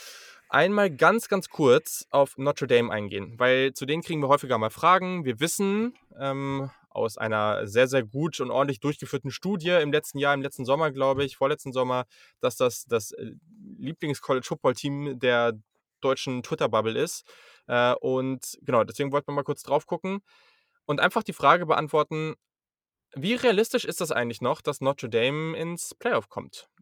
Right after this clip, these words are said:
Ähm, weil aktuell stehen sie in der A P Poll, au-, also sie haben eine Niederlage gegen Cincinnati, äh, und sie stehen in der A P Poll auf Platz sechs und im College Football Playoff Ranking auf Platz neun. So, im Playoff Ranking wird sich natürlich einiges verändern, weil Oklahoma verloren hat und so weiter und so fort.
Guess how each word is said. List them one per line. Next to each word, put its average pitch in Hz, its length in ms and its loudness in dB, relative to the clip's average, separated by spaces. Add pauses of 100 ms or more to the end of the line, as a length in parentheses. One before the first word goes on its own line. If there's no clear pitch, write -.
(100)
Ähm, 113 440 -14
weil 113 340 0
aktuell 151 800 -4
stehen 127 280 -8
sie 117 80 -14
in 120 80 -8
der 113 120 -4
A 113 140 -4
P 113 200 -14
Poll, 180 600 -2
au-, 113 280 0
also 107 140 -6
sie 95 60 -6
haben - 100 -10
eine 107 200 -4
Niederlage 170 520 -2
gegen 113 200 -6
Cincinnati, 104 640 -8 (600)
äh, 127 240 -2
und 123 340 -4
sie 123 240 -8
stehen 127 200 -4
in 120 100 -4
der 117 120 0
A 120 40 -2
P 135 160 -8
Poll 151 160 -2
auf - 120 -4
Platz 110 180 -6
sechs - 260 0
und 156 100 -6
im 139 120 -4
College 120 220 -6
Football 107 220 -6
Playoff 160 300 2
Ranking 139 200 -4
auf 127 140 -10
Platz - 300 -8
neun. 107 640 2 (140)
So, 107 200 -6
im 107 100 -8
Playoff 143 280 2
Ranking 156 400 -4
wird 117 120 -2
sich - 100 -12
natürlich 110 260 -10
einiges 110 300 -8
verändern, 170 400 -4
weil 117 100 -4
Oklahoma 131 340 -4
verloren 127 360 -4
hat 123 140 -10
und 107 120 -12
so - 80 -20
weiter 107 200 -12
und 104 60 -18
so 107 80 -14
fort. 165 280 -4